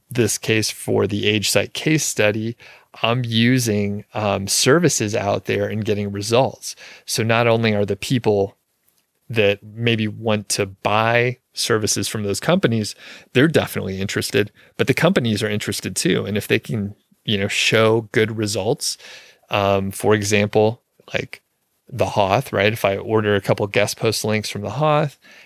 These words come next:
and my rankings go up and I can see, like, the rankings went up and that was the only factor that changed, like,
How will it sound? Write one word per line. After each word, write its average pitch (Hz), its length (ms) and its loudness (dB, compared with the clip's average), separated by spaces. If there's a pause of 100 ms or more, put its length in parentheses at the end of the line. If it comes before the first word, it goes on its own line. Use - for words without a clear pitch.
(160)
and 107 240 0
my 101 140 2
rankings 107 580 0
go 123 220 4
up 123 200 2
and 110 80 0
I 110 80 -4
can 104 220 -6
see, 104 580 -2
like, 107 160 2
the 101 80 -6
rankings 104 520 -2
went 107 200 0
up 104 240 2
and 104 80 -2
that 101 140 -4
was 101 200 -2
the 113 80 2
only 104 260 2
factor 107 420 -2
that 101 160 -6
changed, 131 500 0 (460)
like, - 280 -2